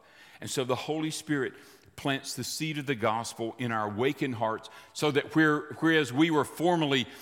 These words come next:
resistant and stubborn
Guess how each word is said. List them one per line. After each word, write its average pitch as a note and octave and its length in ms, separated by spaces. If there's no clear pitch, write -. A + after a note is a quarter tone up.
resistant C3 880
and B2+ 200
stubborn B2 920